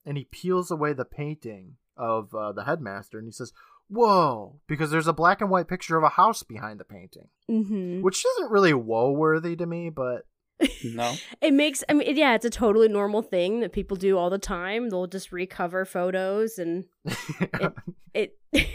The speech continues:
Speaker 2: <laughs> It's not, like, that special, but, you know. <laughs>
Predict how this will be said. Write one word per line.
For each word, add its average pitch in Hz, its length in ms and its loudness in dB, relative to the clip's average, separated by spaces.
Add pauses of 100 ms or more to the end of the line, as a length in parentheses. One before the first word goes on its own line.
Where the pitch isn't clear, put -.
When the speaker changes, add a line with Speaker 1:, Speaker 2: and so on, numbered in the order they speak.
Speaker 2:
<laughs> - 100 -18 (200)
It's - 180 -12
not, 226 340 -2
like, 175 180 -6
that - 240 -4
special, 214 440 -2
but, 180 280 -2
you 294 100 -4
know. 185 220 -4 (420)
<laughs> - 80 -18